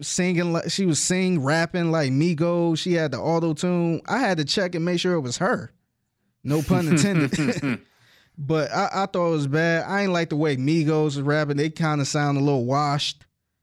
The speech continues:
Speaker 1: I, I, I was, I, I was very disappointed. I, I, I,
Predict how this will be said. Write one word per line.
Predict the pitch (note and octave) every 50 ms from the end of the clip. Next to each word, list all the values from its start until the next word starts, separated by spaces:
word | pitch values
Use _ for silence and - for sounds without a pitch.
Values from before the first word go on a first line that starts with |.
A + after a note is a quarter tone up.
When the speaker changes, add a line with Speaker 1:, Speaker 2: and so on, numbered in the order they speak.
| _ _ _ _ _ _ -
Speaker 1:
I, | - B2+ D3 C#3 F#2 F#2 F2 D#2+ F2 - _ _ _ _ -
I, | C#3+ D#3 E3+ E3 D#3+ E3 D#3 -
I | - D#3+ E3+
was, | E3+ E3+ E3+ D3+ C#3
I, | - D3+ F#3
I | G3 - - C3+ F3
was | F3 E3+ D#3 C#3
very | E3 C3+ D#3 E3 D#3+ D3+
disappointed. | C#3+ C#3+ C#3 B2+ B2 A#2 - C#3+ C#3 C3+ B2
I, | F2+ B2+ C#3 C3+ B2 - -
I, | C3 - - _ _ _ - A2+
I, | F2 B1 F2+